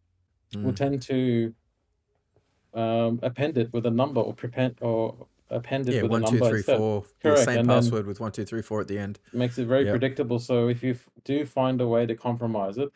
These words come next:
Speaker 1: but if you habit of re-, if you have a habit of reusing passwords,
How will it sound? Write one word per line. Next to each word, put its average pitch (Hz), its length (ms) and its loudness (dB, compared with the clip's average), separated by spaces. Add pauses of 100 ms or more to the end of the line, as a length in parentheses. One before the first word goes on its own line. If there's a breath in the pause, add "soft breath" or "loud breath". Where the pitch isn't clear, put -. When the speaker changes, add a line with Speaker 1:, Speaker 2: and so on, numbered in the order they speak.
(180 soft breath)
Speaker 1:
but 120 80 0
if 123 100 -2
you 147 120 0
habit 131 280 4
of 117 140 2
re-, 123 180 2 (120)
if - 180 -10
you 151 100 0
have 127 200 2
a 117 60 0
habit 120 440 0
of 110 120 -4
reusing 113 440 -4
passwords, 185 640 -4